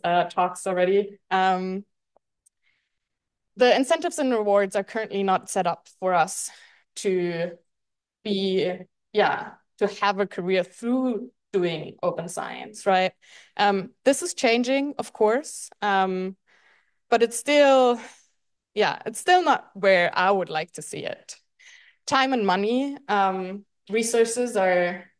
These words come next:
spread unequally, and so not everybody has the time and money to spend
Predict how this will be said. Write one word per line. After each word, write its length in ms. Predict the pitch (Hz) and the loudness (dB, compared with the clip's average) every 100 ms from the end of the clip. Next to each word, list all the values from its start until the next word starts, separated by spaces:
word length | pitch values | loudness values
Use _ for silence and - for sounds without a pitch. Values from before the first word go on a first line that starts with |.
| _ _ _ _ _ _ _ _ | _ _ _ _ _ _ _ _
spread 680 | - - - 196 196 190 - | -18 -16 2 4 4 0 -6
unequally, 880 | 208 208 185 202 - 220 214 226 247 247 | -4 -4 -6 -10 0 2 2 2 -2 -2
and 200 | 190 185 | -4 -4
so 560 | - 180 175 175 180 180 | 0 2 2 2 0 0
not 180 | 208 202 | 2 2
everybody 520 | 190 202 180 180 185 | 0 -2 0 -2 -4
has 300 | - 190 180 | -6 -6 -4
the 80 | 208 | -10
time 300 | - 202 202 | -6 -4 -4
and 140 | 196 | -2
money 360 | 196 208 214 214 | -2 0 -2 -4
to 480 | - 202 185 180 185 _ _ _ _ | -6 -4 -2 -4 -8 _ _ _ _
spend 640 | - - 196 196 190 185 | -6 0 2 2 0 -4